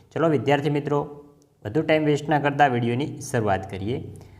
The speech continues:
ને આ વીડિયોના નીચે તમને WhatsApp ગ્રુપની લિંક પણ આપેલી છે ધોરણ આઠ માટેની, તો તે WhatsApp ગ્રુપમાં પણ જોડાવાનું ભૂલતા નહીં. પહેલો છે ખાલી જગ્યા પૂરો, એમાં જોઈએ પહેલો, એક સ્થાન પર એક જ પ્રકારના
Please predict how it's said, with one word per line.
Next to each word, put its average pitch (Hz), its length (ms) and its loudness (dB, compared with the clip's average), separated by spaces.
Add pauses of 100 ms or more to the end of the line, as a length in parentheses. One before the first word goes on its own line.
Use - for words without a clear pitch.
(140)
ને 117 180 -8
આ 147 120 8
વીડિયોના 185 340 2
નીચે 175 240 0
તમને 165 240 0
WhatsApp 135 440 0
ગ્રુપની 147 300 -2
લિંક 135 240 0
પણ 147 160 0
આપેલી 147 340 2
છે 156 120 -2
ધોરણ 143 240 0
આઠ 147 220 2
માટેની, 147 360 0
તો - 300 -8
તે 147 180 0
WhatsApp 151 440 0
ગ્રુપમાં 143 440 2
પણ 151 260 0
જોડાવાનું 131 540 2 (140)
ભૂલતા 110 680 0
નહીં. 101 280 -4 (800)
પહેલો 151 240 4
છે 175 140 0
ખાલી 165 360 4
જગ્યા 170 160 4
પૂરો, 170 220 2
એમાં 160 240 4
જોઈએ 147 200 2
પહેલો, 151 360 0 (320)
એક 185 160 0
સ્થાન 185 340 4
પર 196 200 2
એક 151 220 0
જ 214 160 -2
પ્રકારના 165 600 2